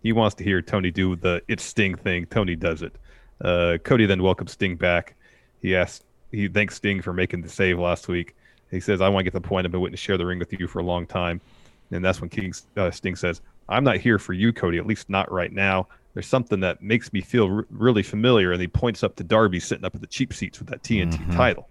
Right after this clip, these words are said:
Speaker 2: Mm-hmm.
Speaker 1: Uh, Sting says, "It's all come full back, come full circle. He's back on T N T again." And then Cody goes, "Well, welcome back, sir."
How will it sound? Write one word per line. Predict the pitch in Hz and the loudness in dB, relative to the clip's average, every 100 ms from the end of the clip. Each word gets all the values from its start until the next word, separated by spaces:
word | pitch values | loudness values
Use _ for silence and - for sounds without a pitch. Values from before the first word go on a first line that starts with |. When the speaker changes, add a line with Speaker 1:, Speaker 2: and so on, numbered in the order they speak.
| _ _ | _ _
Speaker 2:
Mm-hmm. | - 80 76 76 80 85 _ _ _ 98 | -8 -4 -4 -4 -6 -8 _ _ _ -2
Speaker 1:
Uh, | 90 87 85 - | 2 2 0 -6
Sting | - 98 92 | -8 -6 -6
says, | - 90 87 | -2 -2 -4
"It's | - - | -8 -4
all | 98 92 | -2 0
come | - 95 | 0 -2
full | - 98 | 0 0
back, | 90 92 - - | 2 -2 -2 -12
come | - 95 | -4 -4
full | - 95 | -2 -6
circle. | - 117 107 101 | 0 0 2 -2
He's | - 90 | -2 -6
back | 92 98 95 - _ _ _ _ _ | 0 2 2 -4 _ _ _ _ _
on | - 104 90 | 0 0 0
T | 104 95 | 0 4
N | 87 | 4
T | - 92 | 2 -2
again." | 85 90 85 82 - _ _ - - | 0 0 -2 -6 -16 _ _ -8 -2
And | 90 | 0
then | 92 90 87 | 2 0 -2
Cody | - 95 | -2 0
goes, | 92 87 82 _ _ - | 2 2 0 _ _ -6
"Well, | 95 | 2
welcome | 113 120 113 | 4 4 2
back, | 95 117 113 - - | 4 4 4 -2 -20
sir." | - - - 123 107 101 123 | -18 -8 4 8 10 8 6